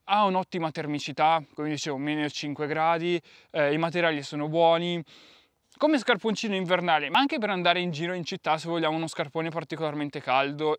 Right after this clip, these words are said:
io ve lo consiglio. Eh, davvero è uno di quei prodotti Decathlon che ti lascia su-, ti lascia stupito dal rapporto qualità-prezzo, perché comunque tanti altri scarponi per offrire più o meno le stesse performance, anche di termicità,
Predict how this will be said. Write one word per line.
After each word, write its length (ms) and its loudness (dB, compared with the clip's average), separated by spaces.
io 180 -4
ve 80 -4
lo 100 0
consiglio. 760 -8
Eh, 280 2
davvero 840 4
è 120 0
uno 160 2
di 80 -2
quei 120 0
prodotti 360 -4
Decathlon 560 2
che 180 -2
ti 120 -6
lascia 300 2
su-, 320 -2
ti 120 -10
lascia 260 -2
stupito 760 -2
dal 200 2
rapporto 560 -4
qualità-prezzo, 840 -2
perché 180 -8
comunque 640 0
tanti 300 2
altri 240 0
scarponi 580 -4
per 180 -2
offrire 480 -2
più 160 -2
o 40 -2
meno 200 -2
le 100 0
stesse 280 -8
performance, 840 -4
anche 300 -6
di 80 -4
termicità, 720 -4